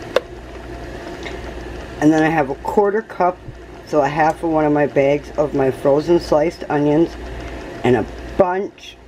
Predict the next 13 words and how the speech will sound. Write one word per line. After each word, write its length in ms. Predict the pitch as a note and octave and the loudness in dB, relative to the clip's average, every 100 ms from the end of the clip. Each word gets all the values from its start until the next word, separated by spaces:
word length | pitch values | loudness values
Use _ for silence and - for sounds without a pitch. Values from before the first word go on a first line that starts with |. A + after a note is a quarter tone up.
| - - - - - - | -20 -20 -20 -20 -18 -2
of 280 | C3+ D3 D3 - | 2 4 2 -2
garlic. 500 | - C#2 - - - - D3+ | -2 -2 -8 -10 -14 -6 4
And 120 | D#3 | 6
then 100 | E3 | 6
I'm 100 | D#3 | 6
gonna 200 | D3+ - | 4 4
add 380 | E3 D#3+ D#3+ - | 4 6 4 2
about 840 | - - - F#3 F#3 F#3+ G3 G3 - - - - - - - - - | -10 -12 2 2 4 4 4 2 -2 -20 -20 -18 -16 -16 -16 -12 -2
two 160 | G#3+ | -2
tablespoons 1040 | - G#3+ F#3 G3 F#3+ - G3 G3+ G#3 - - - - - - - - | 2 4 4 2 0 6 8 8 6 2 -6 -16 -16 -16 -6 0 2
of 500 | D#3 D3 C#3+ C#3+ B2+ | 2 0 -2 -4 -8
home 440 | - G3 F#3+ G3 | -4 2 4 2
canned 580 | F#3+ G3+ F#3 F#3 F#3+ F3+ | 0 0 2 4 4 2